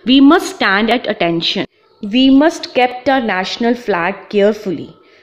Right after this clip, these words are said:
or when the national flag is hoisted, we must stand at attention and salute.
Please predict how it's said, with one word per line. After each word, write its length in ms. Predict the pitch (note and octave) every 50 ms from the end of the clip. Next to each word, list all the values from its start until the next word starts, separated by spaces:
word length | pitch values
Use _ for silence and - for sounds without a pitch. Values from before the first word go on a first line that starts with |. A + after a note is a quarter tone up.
| _ _ _
or 140 | - G#3 A3 G3+
when 420 | F#3 F3 G#3 A3 A#3 C4 D4 D4
the 100 | D#4+ D#4
national 580 | A#3+ G#3+ F#3 F3+ F#3 - - - B3+ B3+ C4 B3+
flag 460 | - - - F3+ D#3+ E3+ F#3+ G3 A3
is 160 | A#3+ A#3 -
hoisted, 640 | - - D#3+ D3+ - - - - G#3 C#3+ - - - - _ _ _ _ _ -
we 220 | F#3+ B3+ C4+ C4+
must 380 | C4 B3+ C4+ D4+ D#4+ D#4 - -
stand 340 | - G3+ F#3+ G3 G3+ G#3
at 180 | A3+ A3+ A3+ -
attention 540 | F#3+ - F3+ D3+ C#3+ C#3 D3 - - - - _ _ _ _ _ _ _ _ _ _ _ -
and 320 | G#3 G#3+ A3 A#3 C4+ C4
salute. 640 | C4+ - A#3 G#3+ G#3 G3 F#3 D#3+ D3 - - -